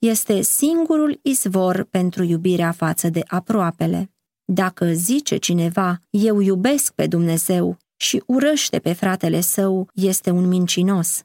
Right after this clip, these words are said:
căci cine nu iubește pe fratele pe care îl vede, cum poate să iubească pe Dumnezeu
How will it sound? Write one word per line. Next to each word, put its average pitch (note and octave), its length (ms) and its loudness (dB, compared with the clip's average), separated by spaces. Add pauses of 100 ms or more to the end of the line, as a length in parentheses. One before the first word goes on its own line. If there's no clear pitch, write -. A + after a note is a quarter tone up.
(160)
căci G3 180 0
cine F3+ 280 2
nu A#3 200 4
iubește F#3 500 0
pe E3+ 140 -2
fratele E3 580 0
pe F3 140 -2
care F3 260 -2
îl G#3 120 2
vede, F#3 380 0 (180)
cum F#4 220 0
poate G#3 400 0
să F3 140 0
iubească F3+ 560 0
pe F3 140 0
Dumnezeu F3 760 0